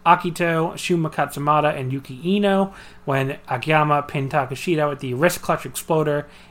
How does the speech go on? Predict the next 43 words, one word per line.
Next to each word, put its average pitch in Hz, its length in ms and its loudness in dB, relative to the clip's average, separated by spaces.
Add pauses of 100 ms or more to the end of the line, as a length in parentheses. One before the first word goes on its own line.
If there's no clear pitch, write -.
in 131 120 -6
seventeen 143 560 -2
twenty-one. 165 640 0 (580)
Uh, 127 260 -2
so - 120 -8
the 143 80 0
video 180 480 6
pointed 165 260 -2
out 151 140 -2
basically 156 340 -4
that 131 120 -4
Jun 160 560 -4 (320)
has 131 220 -4
history 185 280 -2
with 151 120 -8
Takeshita 123 640 -6
dating 127 260 -8 (100)
all 214 180 8
the 202 60 2
way 175 120 2
back 127 400 -4 (320)
to - 80 -6
a 139 40 -2
tag 175 340 0
team 151 160 -4
match 131 260 -6
they 135 80 -6
had 131 220 -4
in 139 60 -10
All 143 180 2
Japan 131 520 -6 (300)
in 135 80 -8
twenty 139 260 -4
sixteen. 127 560 -8 (400)
And 135 100 -6
we 135 80 -2
see 151 160 -4
some 127 160 -6
cool 220 320 4
training 151 320 0
footage 135 340 -2
of 139 80 -6
Akiyama 135 720 -2